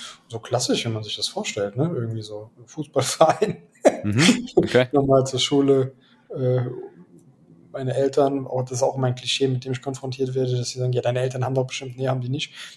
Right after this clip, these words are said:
Speaker 1: Die haben beide bei der Post gearbeitet. Meine Mutter
Speaker 2: Okay.
Speaker 1: im Nachtdienst, mein Vater als Briefzusteller.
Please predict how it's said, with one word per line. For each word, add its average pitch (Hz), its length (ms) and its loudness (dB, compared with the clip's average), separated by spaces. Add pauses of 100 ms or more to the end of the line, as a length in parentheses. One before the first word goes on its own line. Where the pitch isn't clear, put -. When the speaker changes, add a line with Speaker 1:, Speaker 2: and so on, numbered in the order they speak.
Speaker 1:
Die 127 60 -2
haben 120 60 0
beide 127 200 6
bei 123 80 -2
der 120 80 0
Post - 300 -4
gearbeitet. 131 580 0 (300)
Meine 123 140 -6
Mutter 120 200 -4
Speaker 2:
Okay. 117 100 0
Speaker 1:
im 101 40 2
Nachtdienst, 131 460 -6
mein 123 140 -8
Vater 123 240 0
als 113 160 -8
Briefzusteller. 127 680 -4